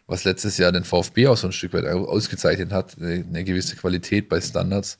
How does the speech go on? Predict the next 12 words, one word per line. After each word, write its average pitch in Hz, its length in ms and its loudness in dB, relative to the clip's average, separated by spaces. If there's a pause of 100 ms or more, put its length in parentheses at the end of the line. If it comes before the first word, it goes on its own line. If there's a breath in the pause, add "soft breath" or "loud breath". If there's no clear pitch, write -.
(560 loud breath)
Das - 100 -20
kann 95 80 2
man 92 80 4
dieses 95 260 0
Jahr 95 120 4
von 95 140 -2
Freiburg 98 400 2
sagen. 95 380 2 (760 soft breath)
Äh, 90 140 -4 (120)
wenn 85 120 0
ich 87 80 -2
da 92 200 0